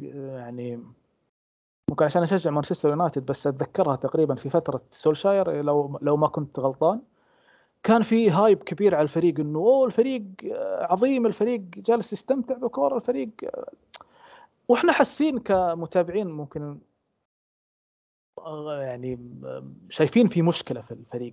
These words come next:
بس أوكي، يلا فايزين. ف-، ففجأة جت مباراة توتنهام تقريبا أو مانشستر سيتي وخسرنا ستة،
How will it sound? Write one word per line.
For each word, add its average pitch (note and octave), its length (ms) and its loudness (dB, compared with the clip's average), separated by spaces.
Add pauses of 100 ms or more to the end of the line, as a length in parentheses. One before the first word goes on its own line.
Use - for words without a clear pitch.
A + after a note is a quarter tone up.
بس - 340 -10 (360)
أوكي، G#3+ 340 8
يلا G3 220 6
فايزين. D3+ 480 -4 (100)
ف-، - 40 -4
ففجأة G3 640 0
جت B3 200 -2
مباراة G#3+ 260 -2
توتنهام A#3 420 -6
تقريبا A3+ 380 -4
أو F3 80 -2
مانشستر F3+ 320 -4
سيتي G#3 200 -6
وخسرنا E3+ 320 -2
ستة، - 360 -12